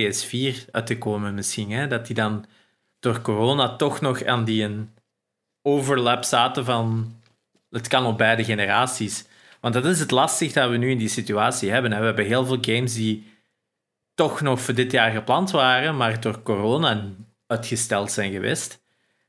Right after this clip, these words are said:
En ik denk bijvoorbeeld het geval van Ratchet en Clank, dat volgende week uitkomt. Ik denk dat die ook sowieso een half jaar geleden had moeten uitkomen.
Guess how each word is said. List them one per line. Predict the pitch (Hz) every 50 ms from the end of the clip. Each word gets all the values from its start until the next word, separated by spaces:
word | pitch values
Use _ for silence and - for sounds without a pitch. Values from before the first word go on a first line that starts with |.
| _ _ _
En | - 120 117 113 113 110
ik | - 110 110
denk | - 117 113 110 104
bijvoorbeeld | - 107 107 110 101 107 104 101
het | - 98 -
geval | - 117 107 - 107 131
van | 135 147 127 113
Ratchet | 110 110 110 - -
en | - 98 98
Clank, | - 101 98 117 160 170 -
dat | - 107 101
volgende | - - 120 107 101 98 95
week | 95 95 98 -
uitkomt. | 117 110 110 - - 160 214 220 - - - _ _ _ _ _ _ _ _ _ _ _ _ _ _ _ _ _ _ _
Ik | _ - 165 175
denk | 170 139
dat | 117 113
die | 117 110 127
ook | 160 -
sowieso | - - - 170 156 139 117 123 120
een | 110 107
half | 104 117 110 117 113 110 113
jaar | - 113 104 98
geleden | 98 107 98 104 104 101
had | 98 98 -
moeten | 117 110 110 107 110
uitkomen. | 123 117 - - - 190 175 147 117 101 95 95 -